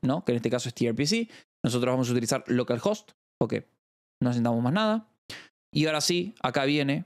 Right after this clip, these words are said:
eh, T R P C Express, punto, create Express Middleware. Acá se le pone el routing y ya está. No hay que hacer más nada. Es ultra sencillo el código, súper chiquitito.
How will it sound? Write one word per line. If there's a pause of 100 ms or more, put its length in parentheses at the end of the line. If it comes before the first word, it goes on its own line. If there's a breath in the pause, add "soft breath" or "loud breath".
(140)
eh,
T
R
P
C
Express,
punto,
create
Express
Middleware. (280 loud breath)
Acá
se
le
pone
el
routing (220)
y
ya
está.
No
hay
que
hacer
más
nada.
Es
ultra
sencillo
el
código,
súper
chiquitito.